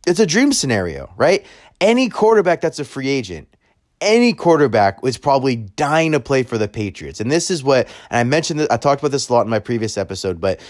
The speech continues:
the Patriots have the dream scenario for a, for a quarterback, right? A stellar offensive line, a,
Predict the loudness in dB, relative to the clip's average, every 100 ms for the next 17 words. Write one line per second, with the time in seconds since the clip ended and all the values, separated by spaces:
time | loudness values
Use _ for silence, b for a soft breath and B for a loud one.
0 | B B -4 -2 2 2 2 0 2 0
1 | 0 -2 -4 -6 -4 0 2 2 0 -2
2 | -6 -4 0 2 4 4 4 0 0 0
3 | 2 -2 -6 _ -8 -2 -2 -2 -2 -2
4 | -4 -10 -12 _ _ _ _ _ -4 -2
5 | -2 b b b b b _ _ _ _
6 | -8 -6 -4 0 2 4 4 2 -2 -4
7 | -6 -2 0 0 -4 -6 -6